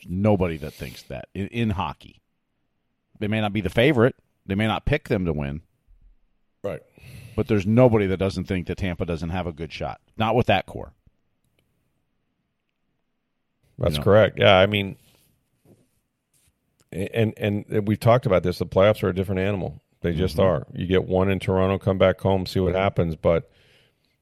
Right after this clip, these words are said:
Speaker 2: uh, now the health of the team and all of that, you know,
Speaker 1: They're pretty healthy. I
Speaker 2: I guess
Speaker 1: mean, Tanner Jeannot's the only one out.
Speaker 2: Yeah.
Speaker 1: Maybe they get him back late in the first round if it goes long.
Speaker 2: Mm-hmm.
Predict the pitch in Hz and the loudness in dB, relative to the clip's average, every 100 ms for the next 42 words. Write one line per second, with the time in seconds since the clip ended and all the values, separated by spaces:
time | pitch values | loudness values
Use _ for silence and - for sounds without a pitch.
0 | _ _ - 80 78 73 73 _ _ _ | _ _ -10 -4 -2 -2 -6 _ _ _
1 | _ - 101 95 92 113 131 139 123 123 | _ -2 0 2 2 4 2 2 -2 -2
2 | 143 135 131 107 92 113 113 123 131 127 | 0 2 2 2 2 2 2 2 2 0
3 | _ _ 131 _ _ _ _ _ _ _ | _ _ -20 _ _ _ _ _ _ _
4 | _ _ _ - _ _ - 95 95 98 | _ _ _ -20 _ _ -4 2 2 0
5 | - _ _ 104 139 208 214 165 202 85 | -4 _ _ -2 -2 0 2 4 4 4
6 | 104 113 113 135 147 135 123 143 127 110 | 2 2 0 0 0 0 4 4 4 2
7 | 120 117 120 113 69 - _ _ _ _ | 2 2 2 0 -6 -10 _ _ _ _
8 | _ _ _ - 90 65 - 95 101 110 | _ _ _ 0 0 0 -6 -2 0 2
9 | 120 113 117 113 110 104 101 95 95 - | 2 2 2 0 2 0 0 -4 -6 -6
10 | 98 - 101 98 87 80 87 82 90 82 | -8 -2 -2 0 -4 -4 -6 -6 -6 -4
11 | 78 69 60 60 _ _ _ _ _ _ | -4 -6 -12 -14 _ _ _ _ _ _
12 | _ _ _ _ 92 87 87 87 | _ _ _ _ -8 -6 -4 -6